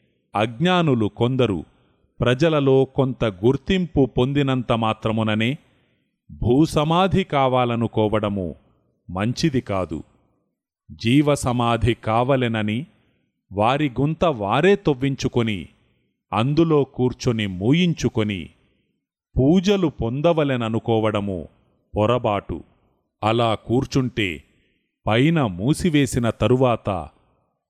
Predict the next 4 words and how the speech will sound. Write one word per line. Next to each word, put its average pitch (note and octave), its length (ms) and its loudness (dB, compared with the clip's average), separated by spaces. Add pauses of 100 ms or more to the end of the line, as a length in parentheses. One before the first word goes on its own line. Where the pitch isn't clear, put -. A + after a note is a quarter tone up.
(120)
ఐదు D3 340 2
నిముషములకు C3+ 840 0 (680)
ప్రాణవాయువు C3 880 2 (140)
అందక, A#2+ 400 -2